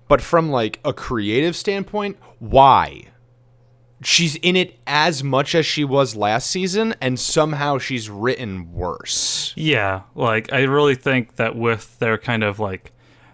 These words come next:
Speaker 2: making Josie a, a standalone character instead of her with the Pussycats, it's kind of, like,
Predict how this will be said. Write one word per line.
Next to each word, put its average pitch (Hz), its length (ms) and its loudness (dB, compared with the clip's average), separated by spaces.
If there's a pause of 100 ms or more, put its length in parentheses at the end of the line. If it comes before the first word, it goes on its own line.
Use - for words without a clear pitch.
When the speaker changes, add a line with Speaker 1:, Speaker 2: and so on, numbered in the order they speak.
(180)
Speaker 2:
making 113 800 -2
Josie 107 800 -2
a, 98 600 -6 (680)
a 123 80 -2
standalone 139 680 0
character 151 460 -2
instead 113 280 -2
of 104 120 -4
her 117 300 2
with 107 320 -2
the 107 100 -6
Pussycats, 117 600 -4
it's 107 160 -12
kind 117 380 -2
of, 104 240 -2
like, 98 520 -6